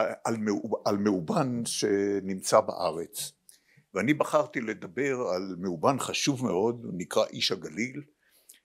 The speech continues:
נמצא באלף תשע מאות עשרים וחמש, אה, וההרצאה, כפי שאמרתי, הייתה פתוחה לקהל הרחב. באנגלית קראו לזה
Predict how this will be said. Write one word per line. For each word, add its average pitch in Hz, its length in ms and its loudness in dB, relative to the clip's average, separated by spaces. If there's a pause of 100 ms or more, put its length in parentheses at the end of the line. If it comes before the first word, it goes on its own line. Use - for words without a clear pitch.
(100)
נמצא 95 400 4
באלף 113 360 4
תשע 135 160 4
מאות 120 260 0
עשרים 107 340 -4
וחמש, 110 640 -2 (640)
אה, 107 580 4 (560)
וההרצאה, 117 1400 2
כפי 139 200 -6
שאמרתי, 120 500 0
הייתה 104 220 0
פתוחה - 440 -2
לקהל 107 500 -2
הרחב. 95 420 0 (640)
באנגלית 104 440 0
קראו 120 220 0
לזה 110 300 -6